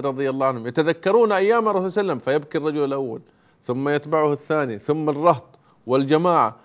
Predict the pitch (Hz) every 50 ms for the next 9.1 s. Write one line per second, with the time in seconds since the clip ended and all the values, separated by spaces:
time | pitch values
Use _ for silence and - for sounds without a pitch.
0 | _ _ _ - - - 180 185 - - _ - 175 156 156 147 147 165 214 190
1 | 175 165 180 170 175 190 214 - - 180 170 - - - 285 294 247 233 208 180
2 | 165 156 160 160 147 156 151 147 147 - 113 120 131 135 - 240 262 269 226 165
3 | 175 156 147 151 135 233 247 262 254 247 - 269 277 302 - - - - - _
4 | - 131 143 160 160 - - 220 214 202 190 196 208 196 180 165 - 196 208 220
5 | 240 240 220 180 190 196 196 196 190 - 262 269 311 294 262 254 240 233 220 196
6 | 208 208 254 254 240 226 202 214 214 240 269 262 233 196 175 180 185 196 262 262
7 | 240 226 220 196 202 - - 196 190 180 175 170 175 170 165 151 147 143 - -
8 | 135 139 135 123 123 123 123 117 110 110 107 104 104 104 101 98 98 95 - -
9 | 110 -